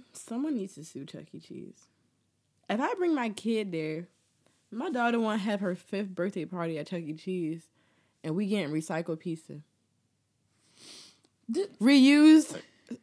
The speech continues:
Speaker 1: pizza.
Speaker 2: Like,
Speaker 1: What, what the hell?
Speaker 2: why, why would you? For, it's a ki-, that's young.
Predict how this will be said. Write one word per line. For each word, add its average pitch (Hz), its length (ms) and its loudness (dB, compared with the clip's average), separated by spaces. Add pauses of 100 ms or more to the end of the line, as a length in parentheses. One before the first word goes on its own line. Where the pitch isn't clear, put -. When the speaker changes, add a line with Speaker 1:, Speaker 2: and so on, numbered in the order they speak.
Speaker 1:
pizza. 220 500 6 (1120)
Speaker 2:
Like, 247 300 4 (240)
Speaker 1:
What, 269 300 4
what 277 220 0
the 359 80 2
hell? 226 320 2
Speaker 2:
why, 339 380 -2
why 294 260 0
would 415 120 -2
you? 403 60 -16 (580)
For, 427 120 -12 (240)
it's 359 240 -4
a 339 100 -4
ki-, - 220 -12
that's 302 380 -8 (100)
young. 151 380 -6